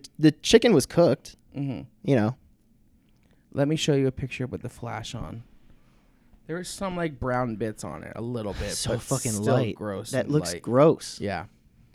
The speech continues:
Speaker 2: Yeah, I can't wait for you guys to see these photos because, ooh, these babies looked bad. Even the video, I, like, tried to be, do, like, a nice video. Nah, still didn't work.
Speaker 1: Yeah.
Speaker 2: Um, but we'll show you some images. Check out our Instagram at Tender Friends Pod. Um,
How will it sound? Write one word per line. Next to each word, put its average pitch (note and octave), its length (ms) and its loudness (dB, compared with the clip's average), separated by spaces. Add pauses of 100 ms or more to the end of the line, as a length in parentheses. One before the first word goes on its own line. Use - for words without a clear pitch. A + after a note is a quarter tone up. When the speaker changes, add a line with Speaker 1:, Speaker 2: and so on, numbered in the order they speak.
(380)
Speaker 2:
Yeah, A#2 160 -6
I A#2+ 60 -6
can't E3 160 -2
wait D#3+ 120 2
for D#3 60 -4
you C3 100 -2
guys A#2+ 120 -6
to A#2 60 -12
see A2 180 -10
these G#2 180 -12
photos G#2 340 -10
because, G#2 640 -10 (880)
ooh, F4 240 6
these G3+ 160 4
babies C3 340 2
looked A#2 220 -8
bad. - 320 -10 (160)
Even F#3+ 200 0
the F#3+ 80 2
video, C#3 340 2
I, A#2 80 0
like, A#2+ 200 -2 (360)
tried C#3+ 200 -4
to C3+ 120 -2
be, - 260 -14 (100)
do, B2+ 140 -2
like, A#2+ 140 -6
a A#2 40 -10
nice B2 240 -6
video. C#3+ 400 -6 (200)
Nah, A2 320 -12
still - 240 -10
didn't - 160 -12
work. - 280 -18 (200)
Speaker 1:
Yeah. A#2+ 460 2
Speaker 2:
Um, A2+ 200 -6 (420)
but F#3+ 120 0
we'll F3 100 0
show D#3 140 -2
you B2 120 -2
some B2+ 140 -12
images. A#2+ 300 -12
Check - 200 -8
out C3+ 60 -4
our A#2+ 80 -6
Instagram A#2+ 420 -8
at B2+ 120 -8
Tender A#2+ 180 -10
Friends A2+ 200 -14
Pod. A2+ 260 -10 (400)
Um, C#3 420 0